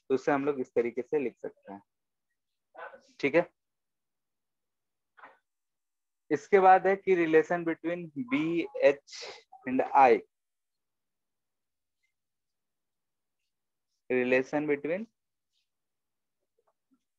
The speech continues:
B, H and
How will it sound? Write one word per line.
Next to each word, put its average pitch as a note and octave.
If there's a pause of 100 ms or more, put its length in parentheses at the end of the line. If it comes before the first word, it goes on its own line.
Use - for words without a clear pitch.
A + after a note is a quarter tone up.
(300)
B, B2+ (1300)
H C3+ (1500)
and C3